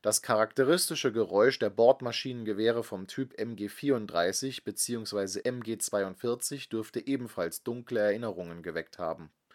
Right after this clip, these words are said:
Einige der von den Syrern eingesetzten Panzergranaten besaßen sogar noch offizielle Waffenamtsstempel, waren also noch im Dritten Reich produziert worden.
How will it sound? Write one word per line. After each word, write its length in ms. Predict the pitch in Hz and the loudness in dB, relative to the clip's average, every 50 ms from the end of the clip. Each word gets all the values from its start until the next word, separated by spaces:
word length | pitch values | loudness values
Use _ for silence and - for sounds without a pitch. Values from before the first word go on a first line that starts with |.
| - - - - - - - - - - - _ | -20 -20 -18 -18 -18 -18 -18 -20 -20 -20 -20 _
Einige 400 | - 131 151 165 170 147 135 131 | 2 2 4 4 6 8 8 8
der 120 | 123 127 | 8 8
von 180 | - - 127 117 | 4 2 -4 -4
den 120 | 110 107 | -4 -4
Syrern 400 | 104 104 117 135 147 139 131 120 | -4 -6 0 0 2 4 2 2
eingesetzten 720 | - 71 101 120 123 120 120 101 113 113 107 - - - 104 | 2 -2 -2 -2 -2 -4 -2 0 0 0 0 -2 -6 -8 -6
Panzergranaten 1000 | - - 123 139 - 113 95 87 85 90 90 90 87 87 90 - - 135 135 117 | -2 -2 0 0 2 0 0 0 -2 -4 -4 -2 0 -2 -2 -2 -4 -10 -8 -8
besaßen 440 | 101 90 98 95 107 - - 127 | -4 0 4 4 4 4 0 -6
sogar 300 | 110 98 104 92 101 101 | -8 -10 -4 0 0 0
noch 200 | 101 101 95 - | 0 0 -6 -2
offizielle 600 | - 127 123 - 139 123 - - 117 110 110 101 - | -4 -2 0 0 -2 0 0 0 2 2 2 2 4
Waffenamtsstempel, 1080 | 101 113 - - 131 110 - 69 78 82 - - - - 98 85 87 - - 76 69 78 | 2 0 0 -2 -10 -8 -8 -8 -10 -8 -10 -10 -6 -4 -6 -6 -6 -6 -8 -8 -8 0
waren 260 | 87 90 95 98 104 | 2 2 4 4 0
also 280 | - - 98 101 98 101 | -4 -4 -4 -4 -4 -6
noch 180 | 98 101 98 - | -6 -6 -6 -6
im 160 | 104 95 98 | -8 -10 -8
Dritten 300 | - 110 117 - - 104 | -8 -10 -10 -8 -8 -2
Reich 320 | 92 92 110 123 - - | 2 2 2 2 0 -8
produziert 580 | - - 101 92 85 - - - 101 90 - - | -8 -8 -6 -6 -4 -4 -4 -4 -4 -6 -6 -6
worden. 340 | 95 85 87 87 85 80 | -4 -4 -4 -4 -8 -12